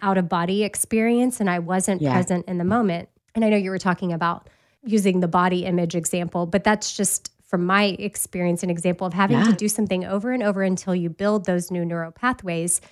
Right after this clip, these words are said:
Speaker 1: to, to set yourself up for, I don't wanna say, what just popped into my head, an easier life is better, <laughs> uh, or
Speaker 2: <laughs>
Speaker 1: set yourself up for an easier life. That's what
Speaker 2: Yeah,
Speaker 1: first
Speaker 2: yeah.
Speaker 1: came to my mind. I don't know if there's something better or better way to phrase that, because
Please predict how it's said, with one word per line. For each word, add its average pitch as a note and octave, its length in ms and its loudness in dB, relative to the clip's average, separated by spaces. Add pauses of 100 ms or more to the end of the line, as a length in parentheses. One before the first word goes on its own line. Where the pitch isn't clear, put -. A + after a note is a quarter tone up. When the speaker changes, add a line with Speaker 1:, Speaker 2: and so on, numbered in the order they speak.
(300)
Speaker 1:
to, F3 540 2 (260)
to A3+ 100 2
set G3+ 240 2
yourself G3 480 -2
up - 260 0
for, E3+ 560 -4 (260)
I A#3+ 80 -8
don't F4 200 -4
wanna D#4 200 2
say, F3+ 920 2 (420)
what A3 140 -2
just B3 180 0
popped C4+ 240 -2
into A#3+ 100 0
my F#3+ 160 2
head, G3 540 -2
an G#3 220 0
easier G#3 400 0
life A3 340 2
is F#3+ 140 -2
better, G3 420 0 (240)
<laughs> - 240 -20
uh, A#3+ 220 2
or A3 160 8
Speaker 2:
<laughs> G#3+ 340 0
Speaker 1:
set A#3 220 4
yourself A3 280 2
up G#3+ 120 0
for G#3 80 2
an F#3 100 0
easier A3 420 2
life. A3+ 300 2
That's G#3 220 2
what G#3 120 -2
Speaker 2:
Yeah, C3+ 160 2
Speaker 1:
first - 240 0
Speaker 2:
yeah. D3 60 2
Speaker 1:
came A3+ 120 6
to G#3 40 2
my F#3+ 140 2
mind. F#3 220 0
I G#3+ 100 -2
don't F#3+ 120 -2
know G3+ 60 -2
if G3 80 -2
there's G3 180 -2
something F3+ 340 0
better F#3 360 0
or F3+ 60 0
better F3+ 280 -2
way F3 200 -6
to E3+ 160 -4
phrase A3+ 400 -2
that, F3 280 -4
because G3 600 0